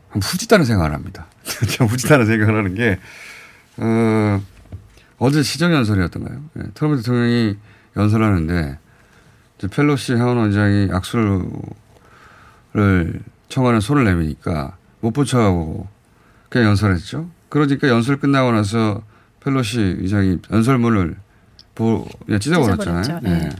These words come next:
Speaker 1: 예. 이-, 이런 거는 동물국회라고 비난을 받는 우리 국회에서도 이 정도는 안 합니다. 예. 참 유치하다. <laughs> 게다가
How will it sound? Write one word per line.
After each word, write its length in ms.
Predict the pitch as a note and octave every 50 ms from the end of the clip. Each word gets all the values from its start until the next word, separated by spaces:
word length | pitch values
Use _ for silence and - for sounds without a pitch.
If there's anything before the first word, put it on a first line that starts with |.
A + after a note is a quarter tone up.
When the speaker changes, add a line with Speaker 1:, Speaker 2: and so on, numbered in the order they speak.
| - - - - _ - - _ _ _ _ _ _ _ _ _ _ _ _ _ _ -
Speaker 1:
예. 40 |
이-, 240 | G#2+ A#2+ A#2+ A#2+ B2+
이런 220 | C3 B2 C3+ C3+ C3
거는 540 | B2+ A#2+ B2 B2+ B2+ A#2+ A2 F#2 E2+ - - - _ _ _ _ _
동물국회라고 720 | - A2 A2+ A#2+ C3 C3 B2 A2 - A#2+ A2+ A2 G#2 G2 E2+
비난을 260 | G2 F#2+ F#2+ F#2 F2+
받는 420 | E2+ E2+ E2+ E2 F#2 G2+ F#2 E2+ D#2
우리 300 | F2+ G2+ A2 A2+ G#2+ F#2+
국회에서도 720 | - - G2+ G2 - G#2 G2 F2 E2+ F2 F#2 F2+ F2 -
이 60 | F#2
정도는 340 | F#2 A2 G#2+ G2+ G#2 G#2 F#2
안 120 | D#2 D2+ D2
합니다. 380 | D2 D2 D2+ - C#2+ - F#2+ - - - - _ _ _ _ _ - _ _ - - - _ _ - -
예. 140 | - - - - - _ _ - - _ _ - - - - _ _ - - - - - - - - - _ _ -
참 160 | - C3+ B2
유치하다. 760 | A#2+ C#3+ C#3 - - G#3+ G3+ F3+ D3 G#2+ E2 D#2+ E2 F2 - - - - - - - - - - - - - _ - - -
<laughs> 800 | - - - - - _ _ _ _ _ _ _ _ - - -
게다가 720 | - - C3+ C#3 E3+ E3 D3+ C#3+ D3+ D3 A2+ F#2 E2 D#2